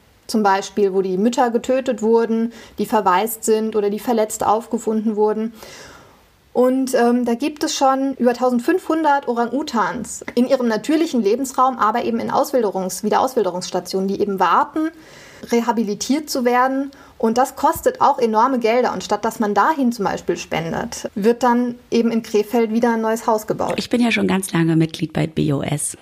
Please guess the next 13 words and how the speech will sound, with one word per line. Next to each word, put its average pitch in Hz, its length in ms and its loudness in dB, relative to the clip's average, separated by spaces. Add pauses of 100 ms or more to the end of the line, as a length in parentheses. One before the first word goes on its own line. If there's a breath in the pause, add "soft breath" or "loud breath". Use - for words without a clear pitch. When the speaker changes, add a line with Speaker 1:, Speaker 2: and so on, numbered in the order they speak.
(100)
Speaker 2:
Tatsächlich 196 540 -4
spende 170 280 4
ich 160 120 -8
jedes 170 300 0
Jahr 160 140 -2
ganz 160 260 -4
viel 165 100 -2
Geld 151 240 -4
für 156 240 -6
einen 147 440 -2 (260 loud breath)
Patenaffen. - 840 -4 (560 loud breath)
Und 156 340 2
das - 320 -8